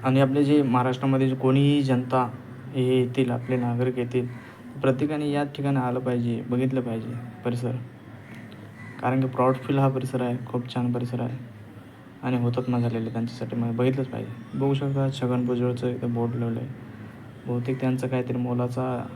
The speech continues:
वाटा असणार, कारण की त्यावेळेस ते मुंबईचे महापौर होते, यांचं काही योगदान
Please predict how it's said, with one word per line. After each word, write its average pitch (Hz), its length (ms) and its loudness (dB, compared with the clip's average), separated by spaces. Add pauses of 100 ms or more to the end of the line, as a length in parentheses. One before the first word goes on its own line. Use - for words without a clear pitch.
(500)
वाटा 120 200 -2
असणार, 117 260 -2
कारण 123 280 -2
की 135 60 2
त्यावेळेस 131 600 0 (500)
ते 131 340 2 (260)
मुंबईचे 123 420 4
महापौर 120 400 2
होते, 117 500 -4 (1300)
यांचं 123 240 -2
काही 120 160 4
योगदान 131 360 4